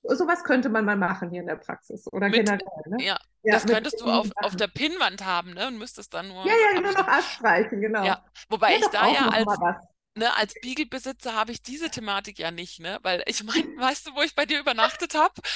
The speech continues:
Speaker 2: und du vorher diesen Rundgang gemacht hast, gibt es irgendwo Essen, dass die Beagles
Speaker 1: <laughs> Ja,
Speaker 2: erreichen
Speaker 1: genau,
Speaker 2: können?
Speaker 1: und hochstellen und so. Ja, ja,
Speaker 2: Genau.
Speaker 1: genau.
Speaker 2: Und Darwin hat trotzdem noch was gefunden, ne?
Speaker 1: Oh ja.
Speaker 2: Ja. Aber ja, d-, also das auch, auch Hunde, es gibt ja auch Hunde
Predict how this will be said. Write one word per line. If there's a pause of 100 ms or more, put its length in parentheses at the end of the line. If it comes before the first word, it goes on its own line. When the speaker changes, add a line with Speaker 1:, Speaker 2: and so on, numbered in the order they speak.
(200)
Speaker 2:
und
du
vorher
diesen
Rundgang
gemacht
hast,
gibt
es
irgendwo
Essen,
dass
die
Beagles
Speaker 1:
<laughs>
Ja,
Speaker 2:
erreichen
Speaker 1:
genau,
Speaker 2:
können?
Speaker 1:
und
hochstellen
und
so.
Ja,
ja,
Speaker 2:
Genau.
Speaker 1:
genau. (340)
Speaker 2:
Und
Darwin
hat
trotzdem
noch
was
gefunden, (100)
ne?
Speaker 1:
Oh
ja. (200)
Speaker 2:
Ja. (540)
Aber
ja,
d-,
also
das
auch,
auch
Hunde,
es
gibt
ja
auch
Hunde